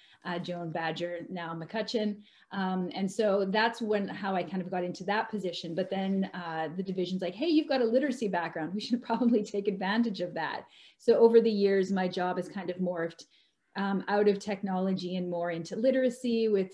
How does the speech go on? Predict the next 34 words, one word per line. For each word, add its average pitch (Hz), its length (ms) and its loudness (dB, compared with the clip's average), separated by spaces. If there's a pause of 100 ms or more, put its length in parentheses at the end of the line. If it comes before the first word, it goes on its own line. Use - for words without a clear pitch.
some, 196 460 -2
some 190 500 -4
forays 202 460 0
into 180 240 -8
deep 160 260 -8
learning. 240 640 4 (420)
Um, 190 640 2
and 202 200 2
then 196 380 2
moved 202 260 2
from 202 140 0
being 190 160 -4
a 165 60 -6
coordinator 196 580 0
to 180 180 -4
a - 20 4
literacy 233 460 2
coach. 202 640 0 (100)
And 185 240 -2
then 175 300 -4
last 214 400 -4
year, 202 180 4
the 190 80 0
pandemic 170 560 -4
hit, 175 380 -4 (400)
and 180 480 -2
the 175 80 -4
division 185 420 2
was 185 160 -2
responsible 175 680 -6
for 170 480 -6
providing 185 720 -2
remote 190 380 0
learning 175 360 -8